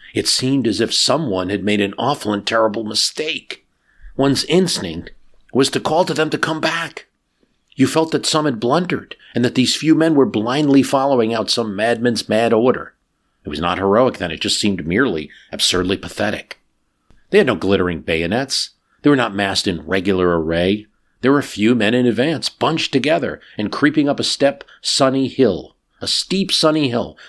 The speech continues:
the tops of which roared and flashed with flame. The men held their guns pressed across their chest and stepped heavily as they climbed.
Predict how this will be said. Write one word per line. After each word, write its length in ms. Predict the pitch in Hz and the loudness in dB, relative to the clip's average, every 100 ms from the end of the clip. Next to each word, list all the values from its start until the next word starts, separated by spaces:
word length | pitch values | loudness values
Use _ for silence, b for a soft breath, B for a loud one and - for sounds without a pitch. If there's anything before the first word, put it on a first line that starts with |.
| B | B
the 60 | |
tops 440 | - - 185 180 139 | -6 -2 -2 0 0
of 120 | 104 | 0
which 240 | 104 - | -2 0
roared 360 | 117 147 151 117 | 4 6 4 2
and 120 | 87 | -4
flashed 460 | - 104 104 107 - | -10 -6 -6 -6 -4
with 160 | 101 | -4
flame. 560 | - 85 87 78 76 - _ _ _ _ _ _ _ _ _ - | -4 -8 -6 -6 -8 -16 _ _ _ _ _ _ _ _ _ -4
The 80 | 90 | 0
men 180 | 107 120 | 0 2
held 260 | 127 120 | 0 2
their 120 | 120 | 2
guns 440 | 92 107 104 92 90 | 0 0 0 -2 -6
pressed 440 | - - 120 - | -6 -2 -2 -2
across 340 | 113 113 113 113 | -2 2 2 2
their 200 | 104 95 | -2 -2
chest 440 | - 101 95 - | -2 -2 -2 -6
and 100 | 85 | -6
stepped 380 | - - 104 - | -4 -2 -4 -6
heavily 500 | - 113 107 90 82 | -2 0 0 -2 -4
as 120 | 76 | -6
they 120 | 85 | -8
climbed. 500 | 80 - 82 71 71 | -8 -8 -8 -8 -14